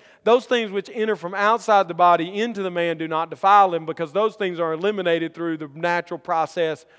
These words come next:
of, of, of, uh, digestion, right? But it's that which is inside the man which defiles him. And it goes where?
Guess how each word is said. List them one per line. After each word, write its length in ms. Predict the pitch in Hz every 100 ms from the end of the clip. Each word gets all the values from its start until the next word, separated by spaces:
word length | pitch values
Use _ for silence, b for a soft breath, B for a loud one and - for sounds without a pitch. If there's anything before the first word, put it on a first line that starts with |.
| b b 156
of, 360 | 156 151 - b b _
of, 260 | 156 147 139 151
of, 420 | 160 135 131 123 131
uh, 360 | 120 113 113 117 139 131
digestion, 680 | 139 131 214 202 - 123 95 _ _ _ _ _ _
right? 300 | 127 143 170 - _ _ _ _ _ _ _ _ _ _ _ _ _ _ _ _ _ _
But 140 | 135
it's 140 | 139 -
that 280 | 156 156 165
which 180 | 147 135
is 160 | 123 -
inside 600 | 190 202 175 131 104 95
the 80 | 101
man 280 | 104 98 98
which 200 | 95 _
defiles 420 | - 117 107 110
him. 180 | 107 113
And 180 | 160 143
it 160 | 143 -
goes 280 | 160 156 135
where? 420 | 165 196 208